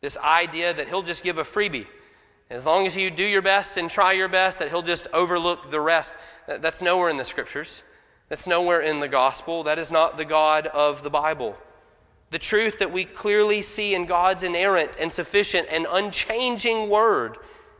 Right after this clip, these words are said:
is that God must punish sin, and he will. And that the only way to be forgiven, the only way to escape his wrath, is to be found covered in the blood of Christ.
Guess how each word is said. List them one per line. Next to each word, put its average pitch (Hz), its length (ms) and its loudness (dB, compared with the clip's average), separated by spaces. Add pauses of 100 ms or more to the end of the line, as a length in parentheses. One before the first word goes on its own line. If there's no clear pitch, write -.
(360)
is - 80 -12
that 180 200 0
God 196 360 2
must 180 720 -2
punish 180 340 -2
sin, 175 400 0
and 151 220 -2
he 202 180 -10
will. 156 480 -6 (1300)
And 165 100 -10
that 180 80 -8
the 214 120 -2
only 254 300 4
way 175 220 0
to 135 80 -6
be 127 100 -10
forgiven, 107 440 -16 (960)
the 175 100 0
only 247 320 6
way 156 200 2
to 139 160 -6
escape 120 420 -6
his 110 180 -12
wrath, 98 400 -8 (460)
is 139 100 -12
to 160 60 -8
be 175 100 -4
found 175 360 0
covered 160 500 0
in 151 180 -6
the 147 80 -2
blood 143 400 2
of - 180 -8
Christ. 175 580 -6